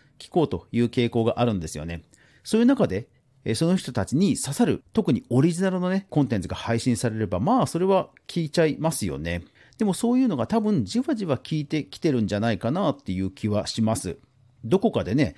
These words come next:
あの、踊り場というか、頭打ちも来そうなもんですけどね。ですからそれを感じてか、えー、最近のオトバンク、国内オーディオブック大手の、えー、オトバンクは若干戦略のね、えー、変更をしてますよね。本当に法人向けの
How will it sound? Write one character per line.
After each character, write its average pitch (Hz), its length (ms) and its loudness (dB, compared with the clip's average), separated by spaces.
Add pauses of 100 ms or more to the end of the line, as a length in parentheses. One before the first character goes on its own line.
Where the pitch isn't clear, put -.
あ 92 80 -8
の、 85 140 -6
踊 131 200 4
り 147 80 0
場 143 140 2
と 147 100 -2
い 135 80 2
う 107 80 0
か、 76 200 -6
頭 139 260 2
打 143 60 2
ち 139 100 -4
も 131 100 0
来 - 100 -10
そ 180 160 0
う 127 40 4
な 92 80 0
も 147 180 2
ん 131 60 2
で 95 100 -2
す - 100 -10
け 92 80 -6
ど 76 100 -6
ね。 143 280 2 (920)
で 175 80 -4
す - 80 -8
か 147 80 2
ら 127 80 2
そ 180 140 0
れ 190 80 6
を 202 300 4
感 185 240 0
じ 185 120 -8
て 196 120 2
か、 180 520 2
え 107 100 2
ー、 104 40 4
最 165 220 2
近 165 160 -2
の 156 140 0 (180)
オ 139 80 4
ト 160 100 2
バ 165 100 4
ン 107 60 0
ク、 - 220 -20
国 156 240 0
内 107 200 0 (240)
オ 131 120 4
ー 139 40 4
デ 139 80 2
ィ 143 40 6
オ 139 40 4
ブ 135 100 2
ッ 135 40 0 (140)
ク - 180 -2
大 147 180 0
手 127 140 2
の、 175 400 2
え 90 120 -2
ー、 - 60 -2
オ 117 100 -2
ト 156 80 2
バ 170 160 2
ン 110 40 2
ク 95 240 -6 (140)
は 160 120 0
若 185 240 -2
干 240 320 2 (200)
戦 185 240 0
略 185 200 2
の 180 80 0
ね、 190 140 2 (280)
え 101 80 2
ー、 - 20 2
変 117 260 2
更 117 200 2
を 113 40 2
し - 80 -8
て 135 100 2
ま 139 140 2
す 123 120 -2
よ 85 80 -2
ね。 98 80 -2
本 160 200 -2
当 151 60 -2
に 156 60 0
法 156 240 2
人 151 260 0
向 147 100 0
け 160 140 0
の 196 340 2